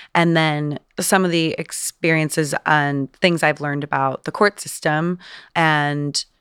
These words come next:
the way that we slut shame and how much I see it just in our culture in general. I want that to change. And I'm not saying that me getting an OnlyFans could, like, change the world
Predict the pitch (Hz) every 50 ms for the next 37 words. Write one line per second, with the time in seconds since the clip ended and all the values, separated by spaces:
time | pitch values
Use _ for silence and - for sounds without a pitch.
0 | _ _ _ _ _ _ - 175 196 170 151 165 160 160 156 147 160 151 - -
1 | 151 156 156 156 151 143 143 139 - - - - - 160 - - - 156 147 147
2 | 165 180 190 - _ _ - 180 175 170 165 - - - 185 180 175 160 - 175
3 | 160 - - 175 160 156 143 - - 156 - - - - _ _ - 185 180 175
4 | 165 156 - - 165 151 - - - 156 151 156 143 156 151 147 147 143 143 139
5 | 143 160 170 - - - - - - _ _ - - 214 208 214 220 240 240 -
6 | 247 247 - - 180 - - - 185 165 151 135 - - - - - _ - 196
7 | 185 175 175 175 - - - 190 202 220 233 233 - - 214 202 196 190 180 170
8 | - - 160 165 165 156 175 160 165 165 160 156 151 160 170 170 - - 180 175
9 | 175 170 - - 170 147 139 - - - - - _ _ - 143 139 - _ -
10 | - - 160 156 156 165 170 - - - 165 156 - - - 156 175 180 185 175
11 | 165